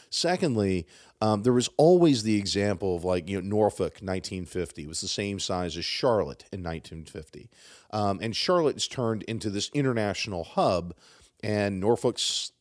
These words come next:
still the same as it ever was, right? Because you've got, um, the, the difference between cities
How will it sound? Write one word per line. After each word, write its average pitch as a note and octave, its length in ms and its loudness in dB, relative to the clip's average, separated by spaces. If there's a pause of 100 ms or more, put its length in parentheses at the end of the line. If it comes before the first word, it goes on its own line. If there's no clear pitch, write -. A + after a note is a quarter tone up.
(120)
still A2 120 -2
the G2+ 80 -6
same G#2+ 220 -4
as F#2+ 80 -6
it G2 80 0
ever D#2 160 -2
was, - 360 -10
right? F#2 220 -2
Because - 260 -10
you've G#2+ 140 -8
got, G#2 320 2 (380)
um, G2 420 -4
the, G#2 100 -4
the F#2 200 -8
difference A#2+ 260 -2
between G2+ 160 -4
cities A2+ 560 -2